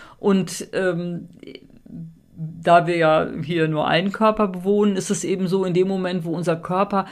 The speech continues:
ähm, einschläft, sind wir als Wesenheit genauso wach wie vorher.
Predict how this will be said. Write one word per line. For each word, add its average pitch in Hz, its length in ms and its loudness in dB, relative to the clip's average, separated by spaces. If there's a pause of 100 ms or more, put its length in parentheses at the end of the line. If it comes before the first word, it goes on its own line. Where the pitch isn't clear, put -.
(440)
ähm, 170 500 0 (160)
einschläft, 202 680 2
sind 165 540 6
wir 185 600 4
als 156 280 -4
Wesenheit 156 760 2 (240)
genauso 165 540 4
wach 160 240 0
wie 170 100 -2
vorher. 160 580 0